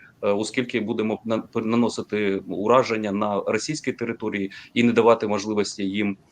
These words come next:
е, значить, вже чинити, е, ці злочини на нашій території. Тому так, е, я, я, я сказав так. Тобто я не погоджуюсь в широкому контексті.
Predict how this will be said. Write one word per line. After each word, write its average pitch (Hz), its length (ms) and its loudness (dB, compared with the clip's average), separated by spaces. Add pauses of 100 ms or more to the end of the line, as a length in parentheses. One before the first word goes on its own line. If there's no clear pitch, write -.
(280)
е, 92 220 -2
значить, 95 380 -6
вже 95 520 0 (220)
чинити, 98 580 0 (140)
е, 92 180 -6
ці - 160 -8
злочини 101 440 -2
на 101 100 0
нашій 95 280 -2
території. - 540 -10
Тому 127 200 -4
так, - 260 0 (100)
е, 101 40 -2 (240)
я, 98 140 2
я, 104 220 4
я 110 120 4
сказав 104 360 2
так. 87 160 -4
Тобто - 180 -2
я 117 240 6
не 117 80 0
погоджуюсь 110 560 -2 (160)
в - 60 -14
широкому 101 480 4
контексті. - 500 -10